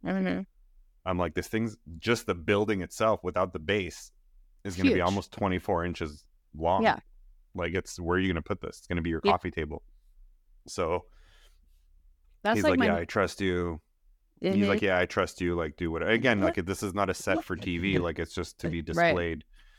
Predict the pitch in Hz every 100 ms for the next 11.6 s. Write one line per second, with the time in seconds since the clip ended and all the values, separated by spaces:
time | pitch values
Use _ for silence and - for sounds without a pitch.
0 | _ - - 175 156 147 196 - - 95
1 | 92 104 107 95 95 80 87 87 87 85
2 | 80 82 90 - 82 78 - - _ _
3 | _ _ _ _ _ _ - 92 82 -
4 | 92 90 90 85 78 85 78 90 82 73
5 | - - _ _ _ _ 170 180 180 180
6 | 151 57 - - _ _ _ - 180 170
7 | 170 170 - 165 - 80 - - 62 101
8 | 87 82 90 - _ 80 80 80 151 73
9 | 71 - - - _ - - _ - -
10 | - 92 87 117 123 120 107 98 92 85
11 | 90 - 92 87 -